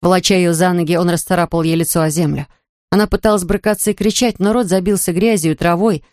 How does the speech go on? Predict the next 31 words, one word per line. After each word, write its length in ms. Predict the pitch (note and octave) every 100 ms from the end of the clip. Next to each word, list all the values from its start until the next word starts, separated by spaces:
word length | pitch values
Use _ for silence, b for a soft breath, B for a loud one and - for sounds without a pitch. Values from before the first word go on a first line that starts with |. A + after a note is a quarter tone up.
| _
а 160 | - A3+
Элайджа 360 | A#3 F#3+ E3
всё 180 | E3 F3
тянул 340 | - F#3 F3+
её 140 | F3 F3+
к 60 |
яме. 360 | - E3 C#3+ C#3+ _ _ _ _ _
Когда 320 | - E3 E3 F3
она 160 | F3
почувствовала, 680 | D#3 E3 - F3 - D#3 D#3+
что 220 | - E3+
уже 240 | D#3+ E3
падает 460 | D#3 F#3+ E3 D#3 -
туда, 320 | D3+ D3 C#3+ _ _ _ _ _
девочка 440 | - G3 G3 - F#3
уцепилась 560 | F3+ F#3+ - G3+ E3+
за 100 | D#3
молодое 400 | F3+ F3+ D#3+ F3
деревце 500 | E3 G#3+ F3+ D#3 -
и 120 | C#3 G3
изо 180 | E3
всех 280 | F3+ - A3+
сил 200 | - G#3+
старалась 480 | G3 G3 F#3 F#3 -
удержаться. 640 | F3 E3+ F3 - - F3 - _ _ _ _ _ _ _ _ _ _ _ _
"Отпусти, 520 | - - - F#3 - -
Алиса", — 480 | C3+ C#3 - - - _ _
сказал 440 | - G3+ F#3 F#3 F3+
он. 220 | F3+ C#3+ _ _ _ -
"Вытащи 380 | D4+ - -
меня! 300 | A3+ A#3 A3